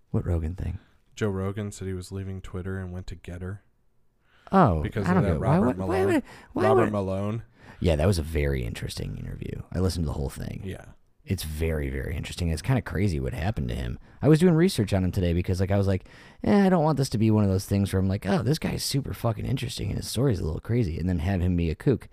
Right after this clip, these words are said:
Speaker 1: He's not a kook.
Speaker 2: No, he's a kook.
Speaker 1: No, he's not.
Speaker 2: He's a kook.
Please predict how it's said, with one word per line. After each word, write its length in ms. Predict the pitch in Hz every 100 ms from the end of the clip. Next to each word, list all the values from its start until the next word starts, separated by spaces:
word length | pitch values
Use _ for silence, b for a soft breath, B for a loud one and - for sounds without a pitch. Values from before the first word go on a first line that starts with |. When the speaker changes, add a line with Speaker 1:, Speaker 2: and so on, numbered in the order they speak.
| B B B B
Speaker 1:
He's 160 | 117
not 220 | 120 180
a 40 | 143
kook. 380 | - 233 226 - _ _ _ _ _ -
Speaker 2:
No, 120 | 101
he's 200 | 85 90
a 40 | 85
kook. 340 | - - _ - _ -
Speaker 1:
No, 100 | 269
he's 160 | 339 -
not. 360 | - 131 165 -
Speaker 2:
He's 120 | 101
a 40 | 90
kook. 360 | - - -